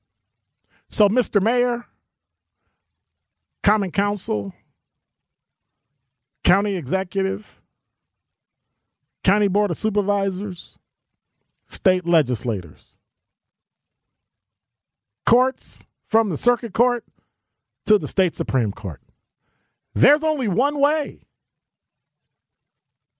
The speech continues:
gun control works in America.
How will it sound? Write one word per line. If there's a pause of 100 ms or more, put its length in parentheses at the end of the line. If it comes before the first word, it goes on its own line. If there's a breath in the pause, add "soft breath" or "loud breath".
(920)
gun
control
works (720)
in
America.